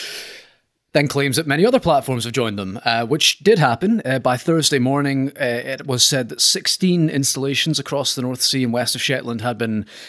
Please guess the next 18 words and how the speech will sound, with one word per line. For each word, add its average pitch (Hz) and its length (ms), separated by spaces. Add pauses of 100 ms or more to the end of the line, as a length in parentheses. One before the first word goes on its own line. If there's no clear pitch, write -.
(160)
uh, 113 200
impacted 131 520
in 120 80
some 156 300
way. 131 200
Hundreds 143 360
of 107 100
workers 120 360
downing 113 280
tools. 120 300
We 127 80
don't 127 140
know 117 80
exactly 123 400
how 110 160
many, 110 260
'cause 131 180
again 117 460